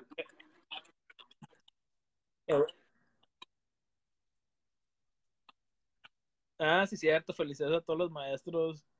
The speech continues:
A mí se me olvidó, güey, con mis jefes. <laughs> Me mamé, güey. Sí, güey. Bueno, güey, déjame seguirle porque acá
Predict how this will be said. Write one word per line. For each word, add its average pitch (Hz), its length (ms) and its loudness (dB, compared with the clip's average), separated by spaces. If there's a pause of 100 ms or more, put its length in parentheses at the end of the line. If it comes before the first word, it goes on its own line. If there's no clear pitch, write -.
(140)
A 151 60 -6
mí 151 100 0
se 170 120 -2
me 196 80 4
olvidó, 180 340 8
güey, 147 540 0
con 135 160 -10
mis 131 120 -12
jefes. 160 420 0
<laughs> 226 640 6 (3250)
Me 170 140 8
mamé, 160 380 12
güey. 180 220 4 (2750)
Sí, 170 180 2
güey. 156 200 4
Bueno, 180 360 4
güey, 170 200 6
déjame 196 360 2
seguirle 196 340 0
porque 165 260 -4
acá 175 260 -4